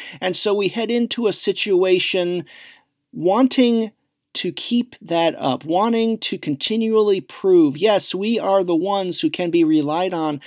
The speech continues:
for this particular area." We want to look good for others. We want to prove ourselves.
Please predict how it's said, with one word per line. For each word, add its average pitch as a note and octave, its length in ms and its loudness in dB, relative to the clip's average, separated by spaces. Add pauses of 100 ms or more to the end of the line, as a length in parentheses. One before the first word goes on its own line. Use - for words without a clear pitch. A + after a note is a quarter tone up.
(200)
for G3 600 2
this - 380 -2
particular F3 720 -2
area." F3+ 580 2 (240)
We F#3 280 -4
want G3 300 -2
to F#3+ 100 -4
look F#3 360 -2
good F#3 400 2
for - 220 -4
others. B2+ 340 -4
We F3 60 4
want G#3 260 -4
to F3+ 80 -4
prove A#3+ 540 0
ourselves. - 1120 -10